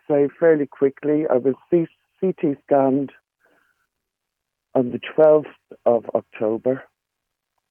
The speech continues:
and, um, I was scheduled then to have, see the lung assessment professor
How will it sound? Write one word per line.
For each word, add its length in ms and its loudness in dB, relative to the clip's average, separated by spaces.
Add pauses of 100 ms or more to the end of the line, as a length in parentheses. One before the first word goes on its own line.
(400)
and, 380 -4
um, 420 2 (1800)
I 160 4
was 160 2 (200)
scheduled 540 2
then 300 0 (600)
to 120 0
have, 300 0 (840)
see 140 2
the 140 2
lung 540 2
assessment 720 -6
professor 680 -4